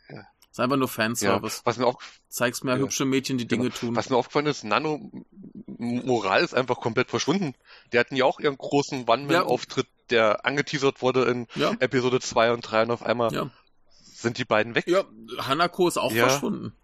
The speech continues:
Speaker 1: Ich meine, Hanako ist der interessanteste von allen Underground Idols, also die ja auch sehr eigensinnig ist und sowas, aber, äh, weg. Einfach weg.
Speaker 2: Ja, also ich,
Speaker 1: Ja.
Speaker 2: ich, ich find,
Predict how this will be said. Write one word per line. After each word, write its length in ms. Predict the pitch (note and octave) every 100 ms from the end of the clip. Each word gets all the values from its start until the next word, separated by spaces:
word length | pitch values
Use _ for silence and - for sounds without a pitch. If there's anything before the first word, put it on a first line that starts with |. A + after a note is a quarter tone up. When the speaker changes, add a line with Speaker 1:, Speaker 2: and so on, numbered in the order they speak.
| - - - _ _ - A2 -
Speaker 1:
Ich 200 | - -
meine, 240 | A#2 A#2 G#2+
Hanako 340 | A#2+ C#3 -
ist 160 | C#3+ -
der 60 | B2+
interessanteste 640 | B2+ A#2 G#2+ - D#3 C#3
von 240 | - G#2+
allen 300 | D#2+ G#2+ F3+
Underground 500 | - B2 B2+ - A#2+
Idols, 300 | A2 A2 A2
also 400 | - G#2 G#2+ G#2+ - - - - _ _
die 220 | - A2+
ja 100 | A2+
auch 160 | A2+ A2
sehr 240 | - A2
eigensinnig 540 | - G#2+ B2+ A#2+ A#2+ -
ist 160 | A#2
und 80 | A#2
sowas, 240 | A2 G#2+ -
aber, 320 | G#2 G#2+ G#2 - - - _
äh, 100 | - - _ -
weg. 320 | - - - _ _ _ _ _
Einfach 500 | G#2+ B2 D3+ - - _ _ _ _ -
weg. 220 | A3 - - -
Speaker 2:
Ja, 240 | E3 E3+ -
also 340 | - C#3+ C#3 C3+ _ _ -
ich, 240 | F3 D#3 _ _
Speaker 1:
Ja. 120 | G#2+ G#2+ -
Speaker 2:
ich, 200 | - E3
ich 260 | - - - _
find, 280 | - F3